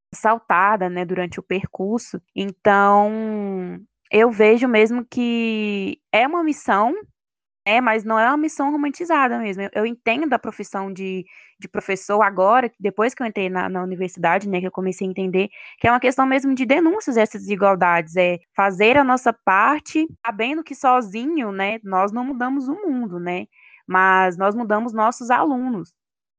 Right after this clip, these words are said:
Isso já faz uma grande diferença, mas a gente precisa de apoio, precisa de suporte, precisa de investimento, precisa de recursos, precisa de uma escola bem organizada, precisa de uma estrutura organizada, precisa de materiais, porque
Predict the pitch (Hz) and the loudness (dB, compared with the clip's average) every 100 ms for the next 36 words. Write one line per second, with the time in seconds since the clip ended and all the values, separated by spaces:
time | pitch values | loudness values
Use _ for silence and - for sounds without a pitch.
0 | _ - 185 202 208 214 214 214 202 196 | _ -18 -12 -2 0 2 0 0 0 0
1 | 208 233 262 226 185 190 196 202 - 226 | -2 -4 -2 -2 0 -2 -2 -4 -6 -8
2 | 240 233 196 185 - 190 196 190 190 190 | -4 -2 0 0 0 0 0 -2 -8 -8
3 | 180 170 185 - - 185 190 190 - - | -8 -10 -18 -4 2 6 4 2 -6 -16
4 | - - - 220 - 208 196 202 - 190 | -18 -20 -10 -8 -6 -6 -2 -2 -2 -2
5 | 185 190 196 - 190 202 185 196 190 - | 2 2 0 -2 -2 -2 -2 0 -2 0
6 | 220 214 208 - 214 196 185 190 190 190 | 2 2 0 -4 -10 -6 -4 -4 0 2
7 | 185 175 185 185 180 175 185 185 185 190 | 2 2 2 0 0 2 2 0 -4 -8
8 | 190 180 185 - - - 185 175 180 180 | -8 -6 -8 -10 -18 -6 -4 -2 -2 -2
9 | 170 185 185 185 190 - - - - 220 | 0 2 2 -2 -6 -14 -20 -20 -8 -6
10 | 185 202 208 208 214 208 208 208 254 - | -4 -4 0 0 2 4 4 4 0 -4
11 | 294 294 277 277 | -4 2 2 2